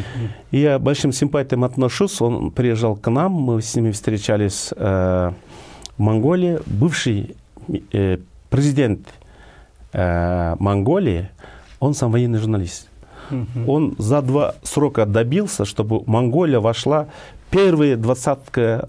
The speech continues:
Speaker 1: э, развивающих стран мира. У них рост, когда он был президентом, ежегодный составлял от семи до тринадцати процентов. То есть журналисты не только, э, умеют, э, говорить публике, или писать хорошие статьи,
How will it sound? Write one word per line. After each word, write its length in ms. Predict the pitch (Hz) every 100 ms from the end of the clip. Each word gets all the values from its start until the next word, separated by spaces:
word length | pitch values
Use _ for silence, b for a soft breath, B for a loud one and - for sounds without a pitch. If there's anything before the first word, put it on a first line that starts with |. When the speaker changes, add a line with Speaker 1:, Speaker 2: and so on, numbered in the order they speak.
| -
Speaker 1:
э, 380 | 92 92 90 95
развивающих 760 | 107 110 113 120 151 131 110
стран 340 | - 104 107 101
мира. 320 | 95 80 80 B B B -
У 40 |
них 220 | 117 107 101
рост, 340 | 117 - -
когда 220 | 113 107
он 80 | 104
был 80 | 95
президентом, 460 | 101 101 92 95
ежегодный 420 | 95 110 135 151 117
составлял 560 | - - 113 139 131 B B B -
от 220 | 113 120
семи 520 | - 147 160 214 226 - B B B -
до 200 | 117 165
тринадцати 440 | 160 143 143 131
процентов. 520 | - 120 - 87 - - - - -
То 80 | -
есть 180 | 110 - B B B B
журналисты 560 | 104 110 117 127 - 120
не 120 | 110
только, 300 | 104 208 208
э, 680 | 165 - - - 107 104 101 - -
умеют, 340 | - 123 117 107 - -
э, 360 | - 90 87 78 - - - -
говорить 380 | 98 101 -
публике, 480 | - 151 139 131 -
или 100 | 107
писать 320 | 101 - -
хорошие 460 | - 104 98 98 92
статьи, 560 | - 98 95 151 147